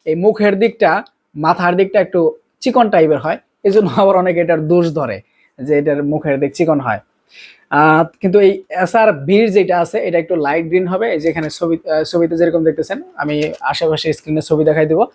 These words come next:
এটা একটু উজ্জ্বল সবুজ রঙের হবে। আর হচ্ছে আপনার এটা, আহ, ওই একটু, আহ,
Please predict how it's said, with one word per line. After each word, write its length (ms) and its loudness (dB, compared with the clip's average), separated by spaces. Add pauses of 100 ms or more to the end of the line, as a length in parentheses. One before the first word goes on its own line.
(180)
এটা 140 0
একটু 160 2
উজ্জ্বল 340 2
সবুজ 340 -4
রঙের 180 0
হবে। 220 0 (380)
আর 320 0
হচ্ছে 220 -2
আপনার 260 0 (340)
এটা, 520 2 (320)
আহ, 540 -4
ওই 240 -2
একটু, 380 0 (580)
আহ, 400 -4